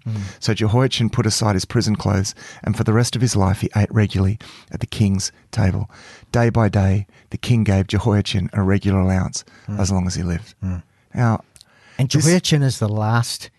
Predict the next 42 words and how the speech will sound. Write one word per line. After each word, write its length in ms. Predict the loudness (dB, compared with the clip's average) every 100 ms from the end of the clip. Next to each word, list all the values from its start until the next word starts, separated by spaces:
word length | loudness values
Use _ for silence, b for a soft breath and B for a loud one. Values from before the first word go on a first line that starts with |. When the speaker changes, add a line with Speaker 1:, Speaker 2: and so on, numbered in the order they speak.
| _
Speaker 1:
king 460 | -4 0 2 0 -4
of 100 | -6
the 80 |
Davidic 420 | -8 -6 -6 -8 -8
line 240 | -6 -6
at 120 | -2
this 80 | 2
Speaker 2:
last 260 | 4 2 2
Speaker 1:
point 80 |
in 60 | -2
Speaker 2:
king 100 | -2
Speaker 1:
time. 80 | -8 -8
Speaker 2:
of 100 | -6
Speaker 1:
That's 100 | -4
Speaker 2:
the 80 | -2
Speaker 1:
right. 60 |
Speaker 2:
Davidic, 240 | -2 -2 -6 _
you 80 | -2
know. 120 | -2 -2 B
Now, 240 | 0 0 0 B B B B -12
uh, 80 | -2
the 100 | 0
importance 400 | 0 2 0 0
of 80 | 0
this 380 | 0 -2 -4 -10 _ _ _ _ _ _ _ _ _ -14 -6
is 140 | -2
that, 200 | -2 -2 B B B
you 100 | 2
know, 60 |
the 60 | 2
king, 380 | 2 0 2 0
in 140 | 2
a 40 | 0
sense, 260 | 0 -2 0
symbolizes 540 | 0 2 2 0 -2
the 80 | -4
people, 300 | -4 -4 -4
right? 200 | -4 -2
God, 360 | 0 2 0 -4 B B B B B
right, 220 | 0 0 -4 _
they've 140 | -2
suffered, 540 | 0 0 0 -2 -6